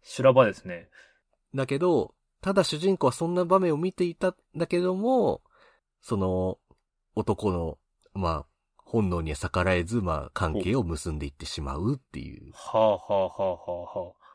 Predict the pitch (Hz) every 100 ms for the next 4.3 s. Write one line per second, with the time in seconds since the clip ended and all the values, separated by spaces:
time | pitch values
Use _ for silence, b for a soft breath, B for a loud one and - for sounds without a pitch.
0 | b _ - 78 76 - 73 - _ _
1 | - 127 139 80 - _ _ _ _ _
2 | - - - - - 214 - - 139 -
3 | 156 - 214 214 185 _ - 180 160 160
4 | 123 78 -